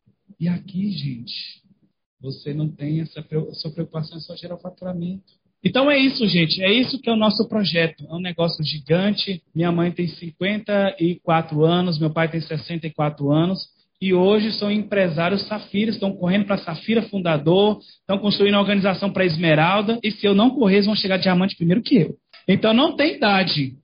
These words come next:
Os empresários da sua cidade e região, eles montam ponto comercial pra alcançar a sua casa.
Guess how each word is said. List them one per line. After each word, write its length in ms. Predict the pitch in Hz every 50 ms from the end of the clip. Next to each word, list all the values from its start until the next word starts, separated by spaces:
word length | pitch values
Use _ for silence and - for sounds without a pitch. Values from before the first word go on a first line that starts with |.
| _ _ -
Os 240 | 190 208 160 151
empresários 1300 | 220 302 330 - 285 277 254 202 175 147 139 160 165 175 208 269 302 240 185 147 143 - - - - - - _ _ _ -
da 80 | 147
sua 220 | 139 - - 170 165
cidade 540 | 165 - 170 147 143 151 156 160 160 160 160
e 20 |
região, 800 | 160 151 151 147 139 127 147 147 147 165 202 247 240 170 139 - - _ _ _ -
eles 200 | 156 156 165 156
montam 360 | 156 160 180 220 214 226 214
ponto 440 | - - - 185 226 294 311 - -
comercial 460 | - - 226 214 202 196 - - 214
pra 120 | 208 - 247
alcançar 300 | 240 254 247 - 254 233
a 20 |
sua 180 | 190 - - 359
casa. 420 | - - 240 214 214 196 170 156